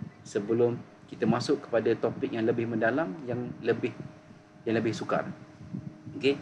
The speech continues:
jadi sekiranya ada apa-apa persoalan, okey, boleh terus,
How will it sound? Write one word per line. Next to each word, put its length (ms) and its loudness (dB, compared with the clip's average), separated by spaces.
jadi 480 2
sekiranya 640 2
ada 200 0
apa-apa 280 -2
persoalan, 360 2
okey, 200 -4
boleh 360 6
terus, 440 2